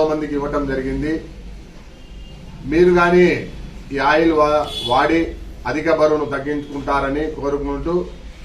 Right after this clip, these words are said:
అల్లీ సాహెబ్ ఆయుర్వేద వైద్యము, అనువంశిక కుటుంబ సాంప్రదాయ వైద్యులము. నా పేరు ఇమాం సాహెబ్.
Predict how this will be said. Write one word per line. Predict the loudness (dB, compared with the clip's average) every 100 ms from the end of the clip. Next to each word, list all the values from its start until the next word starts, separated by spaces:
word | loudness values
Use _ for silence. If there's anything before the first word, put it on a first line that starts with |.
| -16 -16 -14 -14 -14 -14 -8 0
అల్లీ | 2 4 4
సాహెబ్ | 4 4 4 4
ఆయుర్వేద | 4 2 2 2
వైద్యము, | 0 -2 -2 -2 -4 -4 -4
అనువంశిక | -2 2 0 0 -2 -2 -2
కుటుంబ | -4 -4 -4 -4
సాంప్రదాయ | -4 -4 -4 0 0 0 0
వైద్యులము. | -2 -2 -2 -2 -4 -4 -6
నా | -4
పేరు | -2 -2 -2
ఇమాం | -2 -4 -4
సాహెబ్. | -2 -2 -2